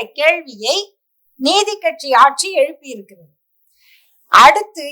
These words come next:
இந்த அரசாணையின்படி நீங்கள் இப்படித்தான் பள்ளிகளை நிறுவ வேண்டும் என்று சொல்லியதோடு, அடுத்த ஆண்டு ஒரு அரசாணை வெளியிடுகிறார்கள். அது என்ன சொல்லுகிறது என்றால், இந்த ஆணைக்கு பிறகு ஏறத்தாழ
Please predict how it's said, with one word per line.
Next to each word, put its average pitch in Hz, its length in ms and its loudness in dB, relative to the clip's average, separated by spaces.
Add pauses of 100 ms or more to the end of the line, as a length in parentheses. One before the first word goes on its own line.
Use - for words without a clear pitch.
இந்த 330 220 0
அரசாணையின்படி 339 1080 0
நீங்கள் 359 360 -8
இப்படித்தான் 359 720 0
பள்ளிகளை 330 480 -4
நிறுவ 294 380 -12
வேண்டும் 359 400 -4
என்று 277 220 -2
சொல்லியதோடு, 294 800 -4 (720)
அடுத்த 381 520 4
ஆண்டு 359 340 -2
ஒரு 330 160 6
அரசாணை 285 680 -2 (280)
வெளியிடுகிறார்கள். 254 840 -2 (100)
அது 277 220 4
என்ன 330 240 -6
சொல்லுகிறது 247 580 -8
என்றால், 240 420 4 (500)
இந்த 339 260 -2 (100)
ஆணைக்கு 392 500 0
பிறகு 277 460 -2 (680)
ஏறத்தாழ 330 800 4